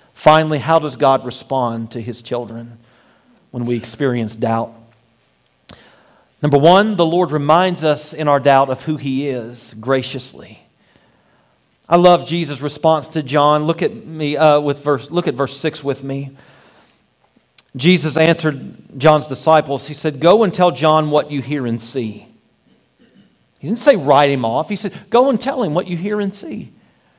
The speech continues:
The blind receives their sight, the lame walk, the lepers are cleansed, the deaf hear, the dead are raised, and the poor have good news preached to them. Blessed is the one who's not offended by me. Jesus is brilliant, and he's a Bible geek. I love him.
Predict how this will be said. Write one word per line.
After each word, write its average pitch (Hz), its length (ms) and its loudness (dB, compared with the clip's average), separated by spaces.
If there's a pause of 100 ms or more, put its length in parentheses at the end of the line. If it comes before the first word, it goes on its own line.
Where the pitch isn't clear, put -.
(500)
The 165 80 0
blind 185 400 6
receives 233 400 -8
their 190 120 -4
sight, 160 420 2
the 170 80 -2
lame 190 320 2
walk, 160 340 4
the 165 80 -4
lepers 196 380 0
are 220 80 -2
cleansed, 151 380 -4
the 139 80 -12
deaf 180 340 0
hear, 160 200 0
the 139 80 -2
dead 160 260 6
are 233 80 8
raised, 147 460 0 (260)
and 151 200 0
the 147 40 -2
poor 190 540 2
have 151 220 -10 (600)
good 180 240 4
news 175 260 -2
preached - 400 -8
to 143 80 -4
them. 110 400 -14 (960)
Blessed 160 560 2
is 156 120 -4
the 156 100 -4
one 135 160 -4
who's 127 180 -10
not 123 180 -2
offended 131 440 -6
by 113 140 -8
me. 104 320 -12 (800)
Jesus 190 460 2
is 143 220 -2
brilliant, 131 600 2
and 127 120 -6
he's 147 160 -4
a 131 60 -6
Bible 120 340 2
geek. 107 260 -12
I 120 40 -4
love 127 260 0
him. 104 140 -12